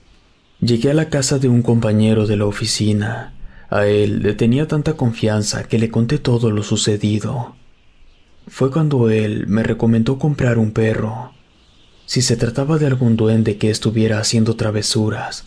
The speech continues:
el perro lo ahuyentaría y nos dejaría en paz. No tenía nada que perder. Decidí regresar al departamento ya con mi esposa. Conseguimos un perro, no muy pequeño,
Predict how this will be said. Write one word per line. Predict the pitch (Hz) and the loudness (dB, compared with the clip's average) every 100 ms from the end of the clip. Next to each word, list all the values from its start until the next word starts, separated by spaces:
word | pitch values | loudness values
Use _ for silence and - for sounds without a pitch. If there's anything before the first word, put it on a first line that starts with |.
| - | -4
el | 117 | -2
perro | 110 127 156 | 0 2 2
lo | 151 | 2
ahuyentaría | 135 127 117 110 107 107 107 107 - - | 2 2 2 0 -2 0 0 -2 -6 -2
y | 110 | 0
nos | 107 | 0
dejaría | 107 110 110 110 110 | 0 -2 0 0 0
en | 104 107 | 0 -2
paz. | 107 107 110 - - - - - - - - - - - - - | -2 -4 -6 -8 -12 -12 -10 -10 -10 -16 -16 -16 -14 -12 -10 -4
No | 113 | -2
tenía | 147 147 147 139 | 2 2 2 2
nada | 123 117 110 | 2 2 0
que | 107 | -2
perder. | 110 110 110 110 110 113 123 - - - - - - - - - - - - - | -2 -2 -4 -4 -6 -8 -10 -14 -20 -20 -20 -20 -12 -6 -4 -6 -12 -18 -14 -6
Decidí | 107 113 123 131 | -2 0 0 2
regresar | 151 160 147 135 147 | 2 2 0 0 0
al | 139 | 0
departamento | - 131 113 113 110 110 110 110 110 | 0 0 -2 0 2 2 0 -2 -6
ya | - 131 | -4 -2
con | 151 147 | 0 2
mi | 117 | 0
esposa. | - 113 110 - 107 113 113 - - - | 0 -2 -2 -2 -4 -8 -10 -10 -12 -6
Conseguimos | - 113 117 107 117 110 110 | 0 0 2 2 2 2 2
un | 117 110 | 0 0
perro, | 113 110 107 110 - | 0 0 0 -4 -6
no | - 120 | -2 2
muy | 156 160 | 2 2
pequeño, | 151 127 113 104 104 107 | 0 0 0 0 -2 -6